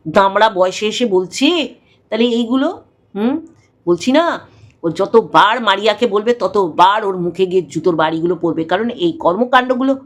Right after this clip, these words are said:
ও ঘটিয়ে এসছে। তা যেটা বলছিলাম, তা সেই সময়,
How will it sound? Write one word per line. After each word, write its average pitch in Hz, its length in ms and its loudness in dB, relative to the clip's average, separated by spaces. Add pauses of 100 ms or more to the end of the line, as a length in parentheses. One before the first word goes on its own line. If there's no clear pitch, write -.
(180)
ও 180 100 2
ঘটিয়ে 151 380 -6
এসছে। 151 280 -10 (280)
তা 277 100 6
যেটা 254 220 0
বলছিলাম, 165 500 -2 (400)
তা 180 80 -8
সেই 285 320 0
সময়, 285 520 0